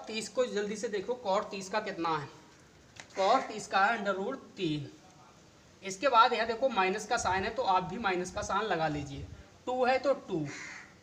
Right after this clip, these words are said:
cos square पैंतालीस दिया है, cos square पैंतालीस, तो cos पैंतालीस का मान देख लीजिए, cos पैंतालीस, एक बटे रूट दो, तो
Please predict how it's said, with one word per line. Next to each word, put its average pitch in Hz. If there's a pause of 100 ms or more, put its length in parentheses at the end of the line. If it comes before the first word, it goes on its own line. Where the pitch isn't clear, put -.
(220)
cos 226
square 208
पैंतालीस 185
दिया 220
है, 254 (1600)
cos 214
square 202
पैंतालीस, 156
तो 226 (120)
cos 247
पैंतालीस 208
का 226
मान 185
देख 165
लीजिए, 143 (800)
cos 208 (920)
पैंतालीस, 180
एक 240
बटे 240
रूट 254 (240)
दो, 175 (1160)
तो 240